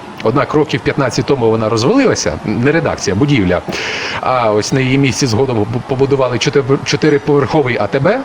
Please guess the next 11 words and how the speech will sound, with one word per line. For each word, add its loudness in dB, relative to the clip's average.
ну, 2
а 0
газетники 0
переїхали 0
на 0
Майдан -2
Корольова. 0
І 4
ось 2
там 0
от -2